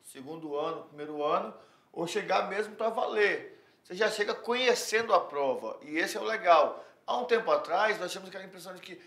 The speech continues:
"ah, é uma prova muito difícil, ah, é uma prova muito impossível, ah, é uma prova", porque nós não tínhamos o conhecimento da prova.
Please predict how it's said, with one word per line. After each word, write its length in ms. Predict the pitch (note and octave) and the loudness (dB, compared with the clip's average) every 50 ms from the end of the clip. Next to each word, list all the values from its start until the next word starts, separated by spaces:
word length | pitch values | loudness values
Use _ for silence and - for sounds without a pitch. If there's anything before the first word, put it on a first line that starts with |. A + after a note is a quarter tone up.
| - _ _ _ | -20 _ _ _
"ah, 180 | - A3 A#3+ B3+ | 4 6 8 8
é 40 | B3 | 8
uma 180 | A#3 A3+ G#3 | 6 4 0
prova 200 | - G#3 A3+ A3 G#3+ | 0 2 2 2 2
muito 220 | G#3+ G#3+ A3 - | 2 -2 -8 -10
difícil, 540 | F#3+ F#3 F#3 - - F3 F#3 F#3 F#3 - G3 | -12 -16 -18 -16 -10 -10 -8 -8 -4 2 4
ah, 60 | G#3+ | 8
é 40 | A#3 | 10
uma 160 | A#3+ A#3 A3+ | 10 10 8
prova 240 | A3+ G3+ G#3+ G#3+ G#3+ | 8 4 4 4 2
muito 240 | - G3 G#3+ G#3+ G#3+ | 2 -2 -8 -10 -12
impossível, 640 | G#3 F3+ - F#3+ F3+ - - F#3+ G3 F3+ F3+ G#3+ | -14 -14 -14 -14 -14 -12 -10 -10 -10 -4 4 6
ah, 60 | A#3+ | 8
é 20 | B3 | 8
uma 200 | A#3+ A#3 A3+ A3+ | 8 6 2 0
prova", 320 | G#3+ G#3+ A3 G#3+ G#3 - - - - - _ _ _ _ _ _ _ | -2 -2 -2 -2 -2 -6 -10 -14 -20 -20 _ _ _ _ _ _ _
porque 280 | - A#3 A3+ - A#3+ A#3 | 0 0 0 2 2 2
nós 180 | A#3 A#3+ A#3 | 2 2 2
não 140 | B3 B3+ B3 | 2 0 -2
tínhamos 260 | - A#3 A#3 A#3+ A3+ A#3+ | -2 -6 -8 -8 -10 -14
o 40 | |
conhecimento 1200 | A#3 - A3 A#3+ C#4 B3+ A#3+ A#3+ A#3+ A#3 A#3 A#3 - - - A3 F#3 E3 D3+ D#3 F3 G3 G3+ G3 - | -14 -14 -14 -14 -12 -10 -6 -2 0 0 0 -2 -4 -6 -8 -10 -14 -16 -12 -8 -8 -8 -8 -8 -8
da 100 | A3 A3+ | -6 -6
prova. 560 | A3+ - G#3+ G#3 F#3 F3 E3 - C3 A#2 - | -6 -2 0 4 4 4 4 4 0 -4 -6